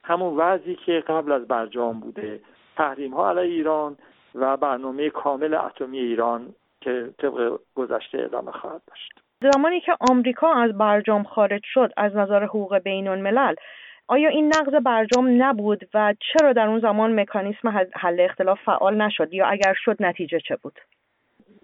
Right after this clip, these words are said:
Speaker 1: ببینید الان، اه، اه، نظر ایران از همون زمانی که آمریکا خارج شد این بودش که این نقض یک تعهد بین‌المللی است، نقض یک تعهد حقوق بین‌المللی است.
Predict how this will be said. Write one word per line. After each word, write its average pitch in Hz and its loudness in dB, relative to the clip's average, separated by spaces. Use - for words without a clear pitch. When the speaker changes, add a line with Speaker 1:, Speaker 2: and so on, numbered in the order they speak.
Speaker 1:
ببینید 226 -2
الان، 226 -2
اه، 214 0
اه، 175 2
نظر 185 0
ایران 143 -4
از 139 -4
همون 190 -2
زمانی 147 -2
که 131 -2
آمریکا 131 -4
خارج 131 -2
شد 165 0
این 165 -8
بودش 151 -2
که - -6
این 151 -4
نقض 160 -4
یک 151 0
تعهد 143 -4
بین‌المللی 117 -4
است، - -18
نقض 139 -2
یک 143 0
تعهد 139 -2
حقوق 135 0
بین‌المللی 123 -6
است. - -20